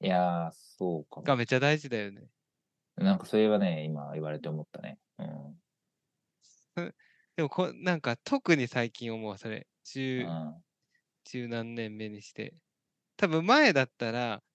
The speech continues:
Speaker 2: どんな業務も学ぶことしかないじゃん。だから、
Speaker 1: うん、うん。
Speaker 2: 多分どんな業務も、あ、そ-、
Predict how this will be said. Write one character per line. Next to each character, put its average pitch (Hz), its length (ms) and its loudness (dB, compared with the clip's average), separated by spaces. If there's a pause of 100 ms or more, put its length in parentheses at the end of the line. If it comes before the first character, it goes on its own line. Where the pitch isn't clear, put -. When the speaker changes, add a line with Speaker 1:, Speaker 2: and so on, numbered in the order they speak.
(220)
Speaker 2:
ど 175 160 0
ん 143 160 -2
な 113 240 0 (540)
業 143 240 4
務 110 180 -4
も 139 420 -2 (680)
学 151 280 4
ぶ 160 120 0
こ 147 120 0
と 123 320 -4
し - 160 -14
か 123 120 4
な 110 140 -2
い 101 80 -8
じ 104 80 -10
ゃ 101 80 -10
ん。 - 100 -18
だ 123 120 -12
か 117 100 -6
ら、 160 200 -2
Speaker 1:
う - 40 -2
ん、 180 40 -2
う 170 40 -4
ん。 151 100 -8 (580)
Speaker 2:
多 143 120 2
分 120 100 -6
ど 147 120 2
ん 135 60 -2
な 113 100 0
業 113 140 0
務 107 180 -6
も、 113 360 -4
あ、 104 200 -8
そ-、 - 160 -20